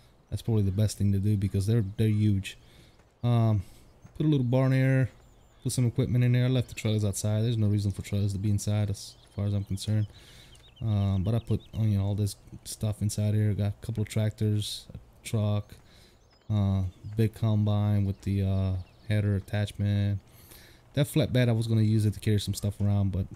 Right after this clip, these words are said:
I ended up not using it. But you never know when you might need that. I'm still gonna have to, uh,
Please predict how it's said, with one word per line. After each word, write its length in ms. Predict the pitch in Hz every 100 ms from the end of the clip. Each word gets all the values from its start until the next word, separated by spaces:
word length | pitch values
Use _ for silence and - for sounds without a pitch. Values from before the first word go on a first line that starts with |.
| -
I 140 | 107
ended 220 | 107 101
up 120 | 95 -
not 160 | 101
using 260 | 101 104 104
it. 80 | 104
But 140 | 127
you 160 | 139 107 - - -
never 240 | 113 107
know 200 | 104 107 - -
when 140 | 101
you 80 | 104
might 160 | 98
need 160 | 101 101
that. 180 | 101 - - - - - - - - - 131
I'm 80 |
still 180 | 120 135
gonna 240 | 120 120 120
have 160 | 113 -
to, 520 | 120 117 117 117 117
uh, 400 | 113 113 113